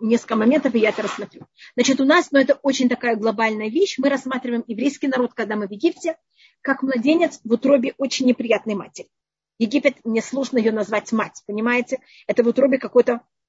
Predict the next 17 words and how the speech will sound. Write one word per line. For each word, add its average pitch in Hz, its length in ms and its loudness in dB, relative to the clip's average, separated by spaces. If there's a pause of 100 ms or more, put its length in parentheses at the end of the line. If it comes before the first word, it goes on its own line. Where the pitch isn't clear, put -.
чего-то 240 300 0
не 226 100 2
очень 208 220 0
приятного. 208 460 -2 (440)
И 269 120 6
мы 359 160 8
там 339 320 0
создаёмся 254 560 2
народом. 233 420 4
Такая 233 320 0
совершенно 285 540 -2 (460)
неестественная 233 840 0
вещь. - 380 -10 (600)
Потом 349 320 2
у 285 40 6
нас 285 240 2
происходит, 262 600 0